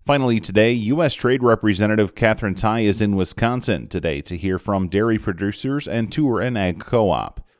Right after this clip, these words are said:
She was in the district of Wisconsin Democrat Ron Kind, who told AgriPulse ahead of the trip that he expected Tai to hear from producers looking to learn more about the enforcement plans for the U S Mexico-Canada agreement,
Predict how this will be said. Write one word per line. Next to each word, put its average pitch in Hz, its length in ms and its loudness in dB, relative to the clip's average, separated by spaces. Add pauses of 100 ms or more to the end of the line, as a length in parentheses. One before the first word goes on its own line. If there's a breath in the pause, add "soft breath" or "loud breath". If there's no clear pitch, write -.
She - 160 -2
was 98 140 2
in 101 140 2
the 92 80 0
district 101 420 -2
of 95 180 0
Wisconsin 98 580 -2
Democrat 98 460 0
Ron 92 320 -2
Kind, 107 460 -4 (280 soft breath)
who 120 100 0
told 131 220 0
AgriPulse 123 680 -2
ahead 101 300 2
of 120 100 -2
the 92 60 -6
trip - 400 -4
that 92 140 -2
he 107 120 2
expected 107 540 -2
Tai 104 220 0
to 117 140 -4
hear 104 200 0
from 104 240 -2
producers 101 580 -2
looking 107 300 -2
to 95 180 -2
learn 95 240 2
more 107 320 2
about 90 300 2
the 92 100 -2
enforcement 98 640 -4
plans 90 340 -4
for 90 220 0
the 82 100 -6
U 92 220 2
S 80 160 -2
Mexico-Canada 92 880 -2
agreement, 98 520 -2